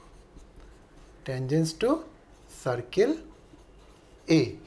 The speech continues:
আর আমাদের এখানে এ কিউ আর এ কিউ dash tangents to কোন circle? Circle বি। তাহলে হচ্ছে এ কিউ comma এ কিউ dash, এটা হচ্ছে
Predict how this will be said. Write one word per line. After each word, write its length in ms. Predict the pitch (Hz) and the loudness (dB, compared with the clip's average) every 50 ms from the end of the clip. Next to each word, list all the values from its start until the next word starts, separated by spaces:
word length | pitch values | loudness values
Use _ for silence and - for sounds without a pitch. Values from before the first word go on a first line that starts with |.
| - - - - - - - - - | -20 -20 -20 -18 -20 -20 -20 0 6
আর 280 | - 190 175 143 165 220 - - - - - - - - - - - 160 | 8 8 8 8 6 4 2 -2 -10 -18 -20 -20 -20 -20 -20 0 2 4
আমাদের 240 | 180 202 208 220 208 208 208 | 6 8 8 10 8 8 6
এখানে 240 | 208 233 208 226 285 - - - - - - - - - - - - - - - - - 226 269 | 4 2 2 2 0 0 -4 -8 -18 -20 -20 -20 -20 -20 -20 -20 -20 -20 -20 -4 2 4 6 6
এ 0 | 269 269 - | 4 2 -2
কিউ 160 | - 202 226 262 277 - - - - - - - - 147 139 | 0 2 4 4 2 2 -4 -16 -20 -20 -14 4 6 8 8
আর 80 | 139 139 - - - 202 | 8 6 4 0 0 0
এ 20 | 226 220 220 | 0 0 2
কিউ 120 | - 220 202 156 | 2 4 4 6
dash 160 | 147 123 120 - - - - - - - - - - - | 4 4 2 -2 -8 -16 -18 -20 -20 -20 -20 -4 0 2
tangents 380 | 170 170 180 180 202 208 202 - | 2 2 2 2 0 -2 0 -2
to 60 | 226 208 220 | -2 0 0
কোন 120 | 226 226 220 - | 0 2 2 2
circle? 280 | 240 220 - 285 320 330 - - - - - - - | 2 4 4 4 2 2 0 -8 -18 -20 -20 -6 -2
Circle 400 | - 131 123 - - 202 240 320 - - - - - - - - - 143 135 143 | -2 -2 -2 2 4 4 4 4 2 0 -6 -18 -20 -20 -20 -14 -8 -4 0 2
বি। 140 | 185 165 135 104 - - - - - - - - - | 2 2 2 0 -4 -10 -18 -20 -20 -20 -20 -10 -4
তাহলে 180 | 139 131 170 185 | 0 4 6 6
হচ্ছে 220 | 175 - - - 269 254 - - - 135 131 | 6 4 2 -2 -6 -8 -8 -6 -4 -2 -2
এ 80 | 131 123 - - - | -2 -2 -4 -10 -6
কিউ 220 | - 165 190 240 294 320 - - - - - - - - - - - - - - - - | -2 2 4 4 4 2 0 -6 -16 -20 -20 -20 -20 -20 -20 -20 -20 -20 -20 -20 -10 -4
comma 300 | 139 131 127 131 160 214 269 302 - - - - - - - 139 135 | -2 0 0 2 2 0 0 -2 -8 -16 -20 -20 -20 -16 -8 -6 -6
এ 40 | 131 - - | -6 -6 -2
কিউ 180 | - 156 143 135 123 113 | 0 2 2 2 0 -2
dash, 260 | 123 131 135 165 - - - - - - - - - - - - - | -2 2 2 2 2 0 -4 -12 -18 -20 -20 -20 -20 -20 -20 -18 -6
এটা 140 | 135 156 160 | 0 2 4
হচ্ছে 180 | 160 160 - 180 | 4 2 0 -2